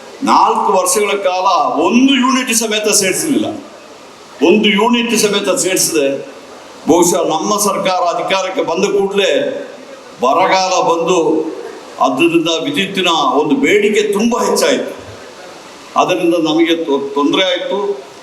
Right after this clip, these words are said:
ನಾನು ಮುಖ್ಯಮಂತ್ರಿ ಅವ್ರನ್ನ ಕೇಳ್ಕೊಂಡೆ, ನಮ್ಮೆಲ್ಲ ಅಧಿಕಾರಿಗಳು ನಾವು ಹೋಗಿ ಕೇಳ್ಕೊಂಡು, "ಸರ್, ನೀವು ಬಂದು ಹೇಳ್ಬೇಕು, ಒಂದು ಏಳು ಗಂಟೆ ನಮಗೆ ಕೃಷಿ ಐ ಪಿ ಇರಿಗೇಷನ್ ಪಂಪ್ ಸೆಟ್ ಕೊಡ್ಲಿಕ್ಕೆ ಆಗೋದಿಲ್ಲ, ಐದು ಗಂಟೆ ಕೊಡ್ತೀವಿ,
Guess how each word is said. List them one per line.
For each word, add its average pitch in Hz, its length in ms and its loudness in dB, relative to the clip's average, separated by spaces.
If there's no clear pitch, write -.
ನಾನು 156 260 2
ಮುಖ್ಯಮಂತ್ರಿ 165 560 2
ಅವ್ರನ್ನ 160 320 0
ಕೇಳ್ಕೊಂಡೆ, 156 400 2
ನಮ್ಮೆಲ್ಲ 135 320 4
ಅಧಿಕಾರಿಗಳು 139 720 0
ನಾವು 123 200 -2
ಹೋಗಿ 127 200 -2
ಕೇಳ್ಕೊಂಡು, 127 600 -2
"ಸರ್, 185 300 2
ನೀವು 170 160 2
ಬಂದು 165 220 2
ಹೇಳ್ಬೇಕು, 175 500 2
ಒಂದು 202 460 4
ಏಳು 202 380 2
ಗಂಟೆ 208 320 2
ನಮಗೆ 175 640 0
ಕೃಷಿ - 280 0
ಐ 220 280 0
ಪಿ 190 280 -2
ಇರಿಗೇಷನ್ 202 640 2
ಪಂಪ್ 180 140 -2
ಸೆಟ್ 170 280 2
ಕೊಡ್ಲಿಕ್ಕೆ 165 320 0
ಆಗೋದಿಲ್ಲ, 165 500 2
ಐದು 185 200 2
ಗಂಟೆ 170 260 -2
ಕೊಡ್ತೀವಿ, 165 640 -2